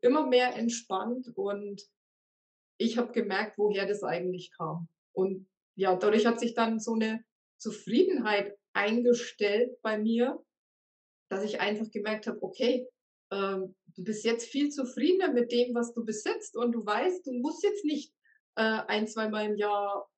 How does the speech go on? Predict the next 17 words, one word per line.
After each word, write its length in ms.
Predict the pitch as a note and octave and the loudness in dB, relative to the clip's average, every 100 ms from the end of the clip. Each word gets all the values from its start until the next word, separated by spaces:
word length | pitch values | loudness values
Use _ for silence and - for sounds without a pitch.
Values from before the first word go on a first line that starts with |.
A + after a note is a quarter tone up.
| _ | _
den 120 | A3 | -4
Keller 320 | - A#3 F#4 G#3+ | -2 2 2 2
aufräumen 680 | G#3+ - G#3 G#3+ G#3+ G#3+ - | -2 -2 -2 -2 -4 -8 -4
oder 300 | G#3+ A3 A3 | -2 0 -2
den 240 | G#3 G#3 | -2 -2
Dachboden, 720 | A3 B3 - C#4+ A#3 G#3 G3+ _ _ _ _ _ G3 | -2 -4 0 2 2 -2 -6 _ _ _ _ _ -6
weil 420 | G3 G3 G3 - _ | -2 -2 -4 -8 _
das 160 | G3+ - | -6 -4
ist 180 | C4 | 0
jetzt 360 | C4+ B3 A#3+ - | 4 2 2 -6
in 120 | G#3 | -6
Ordnung 580 | - A#3+ - B3 A#3+ D4 - - _ _ _ _ | -2 -4 0 4 4 4 -4 -10 _ _ _ _
und 400 | G#3+ A3 A3 G#3 _ _ _ _ _ | -2 0 -2 -6 _ _ _ _ _
so, 280 | - B3+ A#3+ | -6 -2 0
wie's 180 | A#3+ A3 | 0 2
jetzt 220 | G#3 - | 0 0
ist, 300 | C4+ F#4 | 0 0